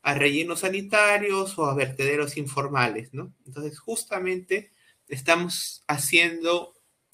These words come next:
un uso excesivo de, de los recursos, ¿no? La W W F nos decía justamente en un estudio que ellos habían realizado que se necesitarían un planeta y tres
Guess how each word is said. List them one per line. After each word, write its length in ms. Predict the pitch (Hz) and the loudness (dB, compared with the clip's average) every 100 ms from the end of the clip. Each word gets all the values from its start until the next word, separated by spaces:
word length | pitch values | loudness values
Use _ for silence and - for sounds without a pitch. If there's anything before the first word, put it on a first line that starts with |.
| - _ _ _ | -20 _ _ _
un 260 | 160 165 170 | -8 -4 -4
uso 340 | - 185 185 | -2 0 2
excesivo 880 | 147 - 139 131 214 202 147 135 - | 0 -2 -2 0 0 2 0 -2 -8
de, 380 | 123 127 127 - | -4 2 2 2
de 120 | 120 | -2
los 180 | 120 117 | -2 -2
recursos, 580 | 120 - 135 113 - - | -6 -4 -4 -4 -6 -10
¿no? 240 | 135 - _ - _ - | -10 -10 _ -20 _ 2
La 160 | 165 | 4
W 380 | 165 180 208 214 | 6 4 2 2
W 360 | 185 185 185 185 | 2 2 2 2
F 240 | 190 208 | 0 -4
nos 220 | 202 151 | -4 -4
decía 480 | 143 131 - 175 170 | -4 -4 -2 2 0
justamente 720 | 170 160 - 160 160 160 160 | 0 -10 -8 -6 -6 -6 -6
en 100 | 156 | -6
un 120 | 151 | -6
estudio 400 | 156 - 156 156 | -8 -6 -4 -2
que 80 | 156 | -2
ellos 140 | 151 151 | -4 -2
habían 260 | 143 147 | -4 -2
realizado 640 | 156 156 151 156 151 160 - _ _ _ | -4 -4 -2 0 0 -2 -6 _ _ _
que 120 | 160 | 2
se 320 | 151 156 - - | 2 0 -2 -8
necesitarían 1040 | 147 135 147 139 143 143 139 165 175 175 - _ _ _ _ _ _ _ _ _ | -6 -2 -2 -2 0 2 4 6 6 2 -10 _ _ _ _ _ _ _ _ _
un 220 | 185 208 | 0 0
planeta 500 | 202 202 190 196 196 | 2 2 4 2 6
y 100 | 185 | 4
tres 280 | 160 180 180 | 6 2 0